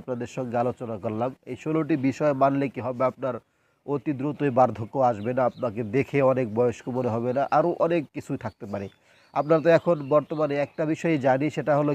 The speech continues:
কি, জিমে যাও, ব্যায়াম করো, শরীরকে চাঙ্গা রাখো, সুস্থ রাখো, কিন্তু যদি এই যে পনেরোটি বা ষোলোটি বিষয় আপনাদের সঙ্গে আলোচনা করা হলো, এই ষোলোটি বিষয় যদি আপনি নিজের মধ্যে ফিট করতে চান বা ফিট করতে পারেন, সেক্ষেত্রে দেখবেন আপনাকে বার্ধক্য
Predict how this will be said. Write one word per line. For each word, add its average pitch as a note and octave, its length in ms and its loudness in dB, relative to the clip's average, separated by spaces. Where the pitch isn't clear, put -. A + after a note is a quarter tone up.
কি, A2+ 140 -6
জিমে C#3 420 2
যাও, C#3 140 6
ব্যায়াম C3+ 260 2
করো, C3 280 2
শরীরকে B2 420 -4
চাঙ্গা A#2 360 -4
রাখো, A2 240 -4
সুস্থ - 300 -6
রাখো, F#2+ 300 -6
কিন্তু B2 260 -10
যদি B2+ 160 -4
এই D3+ 240 0
যে D3 60 0
পনেরোটি C3+ 480 -2
বা C3+ 60 4
ষোলোটি C#3 320 -2
বিষয় C3 300 -2
আপনাদের C3 300 -2
সঙ্গে C#3+ 200 0
আলোচনা F#3 320 6
করা D#3 220 8
হলো, A2 160 0
এই C3 60 -6
ষোলোটি D#3+ 320 2
বিষয় D#3+ 360 2
যদি D#3+ 120 4
আপনি D3 260 2
নিজের C#3 320 0
মধ্যে C#3 320 -2
ফিট F3 220 0
করতে C#3+ 200 -2
চান C#3 200 2
বা B2+ 80 6
ফিট D3+ 220 -4
করতে D3+ 220 2
পারেন, F3 340 4
সেক্ষেত্রে C#3+ 360 -4
দেখবেন C#3 340 0
আপনাকে B2+ 360 0
বার্ধক্য A#2 400 -2